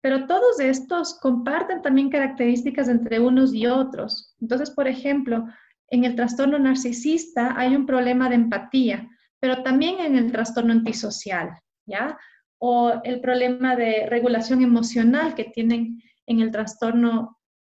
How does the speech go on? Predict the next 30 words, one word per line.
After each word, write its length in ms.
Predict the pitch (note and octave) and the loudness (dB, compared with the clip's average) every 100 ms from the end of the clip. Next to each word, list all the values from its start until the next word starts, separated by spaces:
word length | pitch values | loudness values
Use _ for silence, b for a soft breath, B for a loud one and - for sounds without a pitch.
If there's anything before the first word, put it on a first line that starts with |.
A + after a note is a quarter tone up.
| _ _ | _ _
eh, 160 | A3 G#3+ | -10 0
emocional 520 | A#3+ A3+ A#3 A#3 B3 | 4 4 4 4 6
inestable, 640 | C4 A#3 - C#4 D#4 G#3+ G#3 | 4 4 2 -2 -2 -2 -6
que 80 | |
se 160 | G#3+ G#3+ | -10 -6
llama, 340 | A3 A#3+ G#3+ | -2 0 0
o 60 | G3+ | 0
borderline, 720 | B3+ C#4 A#3 A3 G#3+ C#4 - _ _ _ _ _ _ - | 0 0 -2 -4 -4 -4 -6 _ _ _ _ _ _ -10
eh, 220 | A#3 A#3 | -6 -4
también 400 | B3+ B3+ C#4+ F4+ | 0 2 2 2
pueden 260 | D4+ D4+ D4 | 0 0 2
tener 280 | C#4+ D4 D4 | 2 2 2
en 100 | C4+ | 2
otros 300 | C4 C4+ C4+ | 2 -2 -4
trastornos, 540 | B3+ A#3+ C4 C4 B3+ | -6 -4 -2 0 0
entonces, 760 | B3 A#3+ C4+ C4+ C#4+ D4 - _ | -2 -2 -2 -2 -4 -6 -8 _
en 80 | C4+ | 2
mayor 320 | A#3+ A#3+ F4 | 4 4 2
o 60 | D#4 | 2
menor 320 | B3+ A#3 A3+ | 4 4 2
medida, 420 | G#3+ A#3+ C4+ G#3+ | 0 0 0 -2
por 120 | - | -6
supuesto, 480 | - A3+ C4 B3 - - _ | -10 -10 -6 -6 -8 -18 _
pero 240 | B3 A#3+ A#3+ | -2 -2 0
se 160 | A#3+ | -2
comparten 600 | A#3+ A#3 B3 D#4+ E4+ B3 | 0 0 0 -2 0 2
rasgos. 640 | A3+ F#3+ - - C#3+ - _ _ _ - | 2 -2 -4 -10 -14 -16 _ _ _ -8
Así 340 | C4 C#4+ D#4+ | -4 -2 -2
que 80 | E4+ | 0
ahora, 460 | D#4+ D4+ C#4+ D#4+ | 0 0 0 0